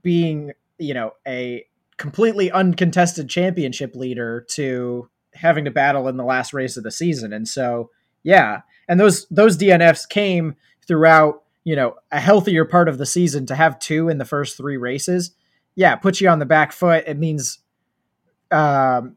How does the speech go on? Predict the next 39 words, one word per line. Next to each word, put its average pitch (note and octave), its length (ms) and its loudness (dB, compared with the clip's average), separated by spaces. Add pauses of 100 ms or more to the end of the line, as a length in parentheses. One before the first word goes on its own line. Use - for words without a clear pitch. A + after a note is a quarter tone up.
it F3 80 -4
means D#3+ 200 -2
Ferrari D#3+ 500 6
doesn't D#3 220 0
have D3 160 -2
to C3 80 -12
turn D#3+ 240 -2
up D#3+ 160 2
an D3+ 80 -2
engine D#3+ 300 0
as C#3+ 120 -4
much. D#3 260 0
It C#3 60 -12
doesn't C3+ 220 -4
have B2+ 140 -6
to A2+ 80 -16
jeopardize D#3 560 2
engines D#3 460 -2
to C3+ 160 -8
a-, B2+ 100 -8
take - 260 -10
engine D#3+ 340 0
penalties. D#3+ 800 -2 (260)
They D#3+ 120 0
could D#3+ 120 -4
be C#3+ 120 -4
more C3+ 220 -4
planful E3 520 -2
about C3 240 -2
their A#2+ 160 -8
upgrades. E3+ 480 0
So, D3+ 100 0
I C3+ 100 0
mean, D3 140 -4
it's D3 160 -6
all F#3 260 4
just D3 240 -4
compound. C3+ 720 -4
So, C3+ 400 -2